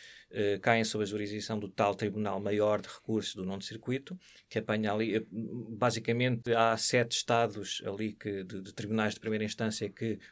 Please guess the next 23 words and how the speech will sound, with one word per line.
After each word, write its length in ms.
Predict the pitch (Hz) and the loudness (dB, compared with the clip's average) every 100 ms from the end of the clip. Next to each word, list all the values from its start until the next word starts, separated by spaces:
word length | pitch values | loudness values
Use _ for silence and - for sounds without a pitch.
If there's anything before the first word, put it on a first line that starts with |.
| - | -2
quando 160 | 113 | 0
uma 80 | 107 | 0
pessoa 200 | 101 110 | 0 -2
quer 200 | 107 110 | 2 0
recorrer 320 | - 107 104 | 0 -2 0
naquela 320 | 98 95 101 101 | -2 -2 -2 -2
zona 260 | 101 101 | -4 -6
geográfica, 600 | 92 101 104 95 107 98 | 0 4 6 4 -2 -6
recorre 340 | 92 - 107 104 | -6 0 0 0
para 240 | - 104 | -2 -2
este 260 | 104 - - | -2 -4 -10
Tribunal 460 | - 101 101 95 | -8 -6 -6 -8
do 320 | 92 95 95 95 | -10 -10 -10 -12
Nono 220 | 101 98 | -10 -10
Circuito. 460 | - 104 117 123 - _ | -12 -10 -6 -6 -8 _
E 160 | 135 147 | 6 8
é 160 | 170 - | 8 6
nesse 240 | 139 147 - | 2 2 2
tribunal, 420 | 135 127 110 107 | 0 2 4 4
nesse 240 | 113 113 | 2 2
grande 280 | 120 147 127 | 4 4 4
tribunal 440 | 123 110 117 107 | 0 0 2 0
de, 140 | 104 | 0